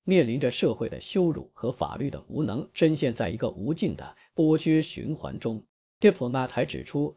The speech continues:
越南航空公司 Vietjet 在疫情后的复苏中表现突出，计划与空客达成采购二十架的三三零宽体飞机的协议，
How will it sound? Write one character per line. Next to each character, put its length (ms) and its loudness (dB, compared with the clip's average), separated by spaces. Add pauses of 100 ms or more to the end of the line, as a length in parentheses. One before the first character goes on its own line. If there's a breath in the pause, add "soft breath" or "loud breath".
(120)
越 180 2
南 180 -8
航 220 -8
空 160 -4
公 160 0
司 220 -2
Vietjet 720 2
在 200 0
疫 180 0
情 200 -4
后 160 -2
的 140 -6
复 240 -8
苏 180 -2
中 300 0
表 240 -4
现 220 -4
突 180 -4
出， 320 -2 (480)
计 220 4
划 180 6
与 140 0
空 240 -2
客 200 2
达 220 -4
成 180 -4
采 240 -8
购 180 -2
二 180 0
十 120 -4
架 240 0
的 200 -12
三 280 0
三 280 0
零 160 -4
宽 240 0
体 160 -12
飞 180 -2
机 140 -2
的 80 -4
协 180 -10
议， 300 -6